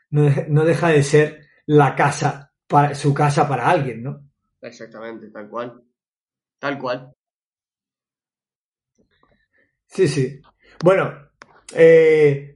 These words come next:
Speaker 1: va-, vamos allá, vamos allá porque, porque te pones, bueno,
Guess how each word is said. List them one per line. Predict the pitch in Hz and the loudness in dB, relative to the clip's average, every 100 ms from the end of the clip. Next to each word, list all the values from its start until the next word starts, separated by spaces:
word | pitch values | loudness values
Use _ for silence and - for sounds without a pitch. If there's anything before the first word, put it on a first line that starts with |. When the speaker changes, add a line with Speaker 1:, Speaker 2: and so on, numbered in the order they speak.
| 147 | -2
Speaker 1:
va-, | 165 | 0
vamos | 165 190 143 | 2 0 0
allá, | 156 139 | -2 0
vamos | 160 160 | -2 -2
allá | 156 | 0
porque, | 170 165 147 143 139 135 127 120 - _ _ _ | 2 2 2 2 2 0 -2 -6 -14 _ _ _
porque | - 139 143 | -12 -8 -2
te | 143 | -2
pones, | 160 208 208 - - _ _ | 0 0 -2 -6 -20 _ _
bueno, | 175 175 | -2 -2